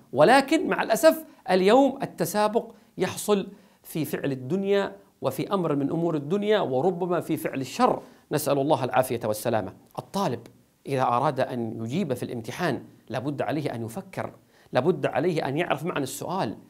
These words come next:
لابد عليه أن يفهم مضمون السؤال، لأن فهم السؤال كما يقال نصف الجواب، ومن أسرع في الجواب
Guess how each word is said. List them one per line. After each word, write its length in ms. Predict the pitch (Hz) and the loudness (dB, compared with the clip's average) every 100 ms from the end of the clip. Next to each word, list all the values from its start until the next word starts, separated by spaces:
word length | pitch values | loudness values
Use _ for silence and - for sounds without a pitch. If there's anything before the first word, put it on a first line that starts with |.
| - - | -20 -8
لابد 420 | - 147 151 170 160 | 0 2 2 -2 0
عليه 480 | 127 185 190 180 | 2 2 0 -2
أن 80 | 156 | -2
يفهم 380 | 165 185 160 143 | -2 -2 -4 -4
مضمون 340 | 123 131 214 | -4 -4 -4
السؤال، 600 | 214 - 226 262 240 113 - - _ _ | -4 -4 -4 0 0 -2 -6 -20 _ _
لأن 400 | 139 160 214 202 | -4 0 2 2
فهم 280 | 156 247 202 | 2 2 0
السؤال 600 | 208 - 226 262 294 294 - - - | -2 -2 0 4 4 4 -4 -14 0
كما 220 | 214 240 | 2 4
يقال 440 | 233 233 269 220 | 2 2 2 4
نصف 240 | 240 254 254 | 0 0 -2
الجواب، 520 | 226 269 302 175 - - _ _ - - - | 4 6 8 8 6 -10 _ _ -20 -20 -2
ومن 500 | 151 202 233 262 220 | 10 10 10 6 4
أسرع 560 | - 185 196 262 - 214 | 2 0 2 2 4 2
في 120 | 220 | 2
الجواب 960 | 208 165 196 196 214 247 277 320 240 | 0 6 8 10 8 10 10 8 4